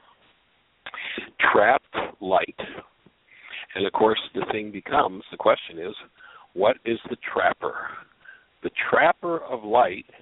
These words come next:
that creates the world of matter is our thoughts. What do we do with them? And, you know, you go back to Yeshua, and he said it very succinctly, the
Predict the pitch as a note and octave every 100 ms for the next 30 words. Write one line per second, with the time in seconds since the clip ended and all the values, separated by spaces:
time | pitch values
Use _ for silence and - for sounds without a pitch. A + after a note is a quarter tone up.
0 | _ - F2+ - F#2+ F#2 A#2+ - - F#2
1 | G2 A2+ A2 G#2 F#2+ F2 E2+ - - -
2 | _ - F2+ F2 - - F2 E2+ - D#2
3 | D2 - - - C#2+ _ - A2 F#2+ B2+
4 | C#3+ - - - - - _ _ _ -
5 | - - - - E2+ D#2+ E2 E2+ F2+ F#2
6 | F#2 F#2 G#2 - F#2 G#2 A2+ F#2+ F2 F2+
7 | G2+ - F#2 E2+ - G2 B2 - - -
8 | E2+ - D#2 F2 F2+